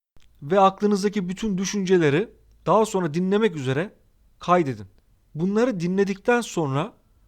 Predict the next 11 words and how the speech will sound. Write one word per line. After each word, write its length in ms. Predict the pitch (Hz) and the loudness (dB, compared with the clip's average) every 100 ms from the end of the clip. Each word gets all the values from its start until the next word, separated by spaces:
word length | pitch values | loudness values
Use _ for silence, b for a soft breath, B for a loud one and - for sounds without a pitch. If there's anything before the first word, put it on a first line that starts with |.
| _ - | _ -6
nerede 360 | 165 226 220 | 0 2 2
hata 320 | 180 165 147 | 0 0 0
yaptığınızı, 680 | 139 131 - 143 135 135 139 170 _ | -2 -2 -4 -6 -6 -6 -8 -10 _
hatalı 480 | - 151 175 185 185 | -6 -4 0 0 2
olan 260 | 196 180 160 | 2 2 -2
düşüncelerinizi, 920 | 135 170 165 170 170 160 135 160 - _ _ _ _ _ | -6 -4 -2 -2 -2 -4 -4 -6 -8 _ _ _ _ _
bunların 420 | 170 208 214 220 | -4 0 2 2
hepsini 560 | 214 240 240 - 143 196 - _ _ _ _ - | 2 -2 -2 -6 -4 -4 -10 _ _ _ _ -2
tane 280 | 170 214 | 0 2
tane 280 | 240 156 180 | 0 0 -2
görebilirsiniz. 840 | 170 147 156 156 156 - 110 - | 0 0 0 0 -2 -2 -12 -14